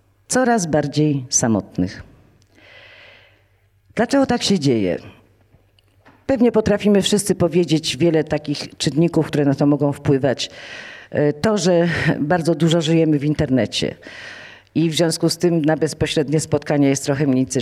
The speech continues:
mniej czasu. To, że, e, bardzo jest właśnie czas nasz ograniczony, bo są zaborcze korporacje, które, no, w jakiś sposób nas te-, czasowo bardzo angażują.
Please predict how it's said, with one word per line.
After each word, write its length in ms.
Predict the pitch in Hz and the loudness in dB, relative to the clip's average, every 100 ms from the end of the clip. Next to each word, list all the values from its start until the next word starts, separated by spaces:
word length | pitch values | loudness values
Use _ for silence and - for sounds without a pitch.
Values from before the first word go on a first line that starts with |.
| - | -2
mniej 240 | 131 139 123 | 2 2 2
czasu. 480 | - - - - - - _ _ _ _ - - | -2 -4 -6 -8 -10 -18 _ _ _ _ -18 -8
To, 200 | - 160 | -2 -2
że, 280 | 156 151 151 143 - - - - - | 0 0 0 -2 -12 -18 -20 -18 -2
e, 220 | 127 135 113 110 - | 0 0 -2 -8 0
bardzo 520 | 151 139 175 147 165 143 - | 0 2 -2 0 0 -2 -2
jest 480 | 165 170 - - 120 | 0 0 -4 -12 -2
właśnie 320 | 165 - 165 | -2 0 -2
czas 360 | - 175 165 | 0 -2 0
nasz 180 | 156 147 | 0 2
ograniczony, 680 | 139 151 143 147 - 190 156 | 0 0 2 0 0 0 0
bo 100 | 143 | 0
są 180 | - 143 | 0 0
zaborcze 460 | 139 131 139 - | 0 0 -2 -4
korporacje, 720 | - 135 - 180 196 196 - 123 | -4 -4 0 2 2 0 -2 -2
które, 300 | - 131 131 - - - - 92 | -2 -2 -2 -6 -16 -18 -8 0
no, 160 | 147 | 0
w 60 | 135 | 2
jakiś 300 | 147 143 143 | -2 -2 -4
sposób 460 | - 147 143 139 139 | -2 -2 -2 -4 0
nas 480 | 131 135 - - - | 0 0 -2 -4 -4
te-, 100 | 147 | -4
czasowo 500 | - 147 170 143 135 | -2 -2 -2 -2 0
bardzo 380 | 135 135 143 | -2 0 0
angażują. 760 | 131 131 170 170 220 180 135 120 | 0 0 -2 0 2 4 2 -2